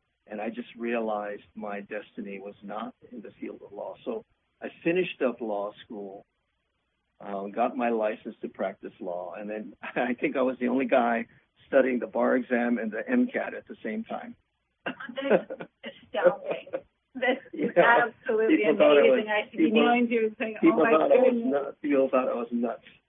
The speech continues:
Speaker 1: <laughs> But that's what I did in the, well, in those days.
Speaker 2: I love it. And I know, I mean, you are, as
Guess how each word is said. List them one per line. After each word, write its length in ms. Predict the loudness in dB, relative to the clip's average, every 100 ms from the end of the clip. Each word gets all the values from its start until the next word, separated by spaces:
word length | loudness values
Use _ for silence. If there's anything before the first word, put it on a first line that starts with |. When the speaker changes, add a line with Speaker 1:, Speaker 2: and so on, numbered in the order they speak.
| _
Speaker 1:
<laughs> 380 | -10 -10 -10 -14 -14 -20 _ -20 _ _ _
But 80 | -10 -4
that's 200 | -4 -2
what 120 | -2
I 100 | -2
did 260 | -6 -10 -12
in 80 | -14
the, 140 | -14 -16 _ _ _ _
well, 280 | -12 -12 -12 -20 _ _ _ _ _ _ _ -20
in 120 | -18
those 180 | -16 -16 -14
days. 240 | -14 -16 -20 _ _ _ _ _ _ _ _ _ _
Speaker 2:
I 80 | -10
love 260 | -6 -6 -8
it. 180 | -12 -10
And 100 | -10
I 80 | -8
know, 340 | -8 -8 -8 -8
I 40 | -6
mean, 260 | -6 -6 -8
you 200 | -6 -4
are, 380 | -4 -4 -6 -8 -14 _ _
as 120 | -20